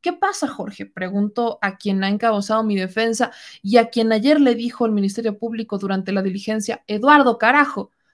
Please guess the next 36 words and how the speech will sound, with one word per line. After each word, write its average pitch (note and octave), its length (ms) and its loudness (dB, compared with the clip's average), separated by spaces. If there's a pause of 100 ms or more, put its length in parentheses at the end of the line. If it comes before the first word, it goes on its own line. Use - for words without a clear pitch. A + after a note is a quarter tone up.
(140)
tú F4+ 140 2
sabes D4 400 4
que B3 100 -2
esto A3+ 220 -2
no G#3 140 -2
se G3+ 120 -4
puede F#3 240 -6
hacer. F3+ 360 -8 (220)
Están E4+ 280 4
fabricando A#3 640 2
pruebas A#3+ 400 0 (240)
y B3 160 0
ese D#4 200 4
es C#4 120 -2
un B3+ 100 2
delito A3+ 380 0
gravísimo. G#3+ 760 0 (340)
Hoy D4+ 200 4
lo D4+ 140 6
vi C#4+ 220 2
todo, C4+ 260 2
María F#3 240 -6
José, - 360 -16
ya A3+ 160 0
vi C4+ 320 -6 (400)
todo C#4 320 4
en A#3 100 -2
el A3 160 -2
mundo C4+ 380 0
de A#3 80 -2
la G3+ 200 -2
maldad G3+ 500 -2
con G3 220 -6
eso", - 280 -16 (480)
me G3+ 160 -2
dice G#3 420 -8